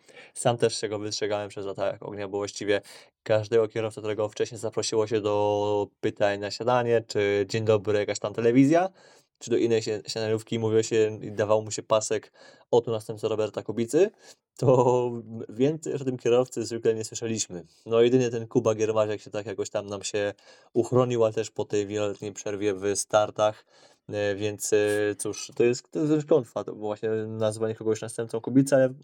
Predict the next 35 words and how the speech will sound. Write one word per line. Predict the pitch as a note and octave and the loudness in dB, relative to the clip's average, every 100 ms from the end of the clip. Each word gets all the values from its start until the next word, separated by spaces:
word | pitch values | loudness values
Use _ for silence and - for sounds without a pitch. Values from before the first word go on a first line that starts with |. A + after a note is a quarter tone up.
| - | -20
cho-, | - C#3+ | -12 -8
punkt | - D3 C#3+ | -2 -2 -2
jest | C3+ | -6
mój | C3+ | -2
taki, | C#3+ C#3+ B2+ | -2 0 0
że, | B2 B2+ - - _ C3 | 0 -2 -4 -20 _ -2
e, | B2 A#2+ A#2+ A#2+ | 2 4 2 -2
chodzi | A#2 - B2+ C3 | -2 0 2 2
o | B2+ | -2
mi | |
o, | A#2+ - | -4 -6
o | A#2+ A#2+ | -4 -4
następcę | A#2 B2 A#2 | -6 -12 -10
Kubicy | A#2+ B2 B2 | -6 -4 -4
w | |
kontekście | - A#2 - A#2 A2+ - | -4 -8 0 2 2 -4
tego, | A#2+ A#2 | -2 -2
że | A#2 | -2
z | A2+ | -4
tych | - A#2 | -4 -6
pięciu | - C#3+ D3 A#2 | 0 2 2 -2
chyba | A#2+ G2+ | -8 -8
kierowców, | - G#2+ - G#2+ | -4 -4 -4 -4
albo | |
sześciu | G#2 G#2+ - A2+ | -2 -2 -2 0
nawet, | A#2 F#3+ - - - - _ _ | 2 2 0 -14 -20 -20 _ _
który | - D3 C#3+ C#3 A#2+ | -2 4 6 8 6
z | |
nich, | B2+ C#3 C3+ | 4 0 0
no, | B2+ | -4
na | B2+ | -2
pewno | B2 C3+ B2 B2+ | 0 -2 0 0
utrzyma | B2 - B2+ A#2+ | 0 -2 -2 -2
tą | A#2 A#2 | -2 -4
karierę, | - A2+ A2+ A#2 C3 | 0 2 4 6 6